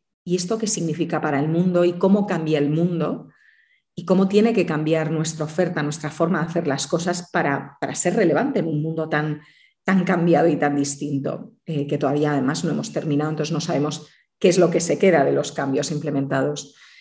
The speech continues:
Pero para que te hagas cargo, nosotros vendemos ropa y una ropa que mucha gente lleva a eventos, a cenas, a,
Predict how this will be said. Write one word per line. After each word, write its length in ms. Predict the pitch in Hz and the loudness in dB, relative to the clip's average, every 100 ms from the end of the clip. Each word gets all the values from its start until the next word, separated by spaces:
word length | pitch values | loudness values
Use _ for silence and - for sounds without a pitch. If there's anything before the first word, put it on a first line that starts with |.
| - _ | -20 _
Pero 140 | - 160 | 0 2
para 180 | 156 143 | 2 0
que 120 | 151 | 0
te 80 | 151 | 0
hagas 240 | 165 165 | 0 0
cargo, 260 | 170 170 180 | 0 2 0
nosotros 400 | 170 170 156 156 | 0 -2 -4 -2
vendemos 400 | 160 156 151 147 | -2 -2 -2 2
ropa 420 | 160 170 160 175 | 4 4 2 2
y 80 | 175 | 0
una 240 | 170 151 | 0 0
ropa 300 | 160 160 170 | 0 0 0
que 80 | 170 | -2
mucha 220 | 147 151 | -4 -6
gente 600 | - 165 165 170 170 170 - _ _ _ | -4 -4 2 4 4 0 -12 _ _ _
lleva 400 | 165 156 165 165 | -2 0 2 0
a 80 | 147 | 4
eventos, 760 | 156 196 190 190 175 175 180 | 6 6 6 6 6 6 2
a 60 | 151 | -8
cenas, 840 | - - 175 180 170 170 170 170 | -6 0 0 2 0 0 0 -2
a, 240 | 160 147 | -4 -6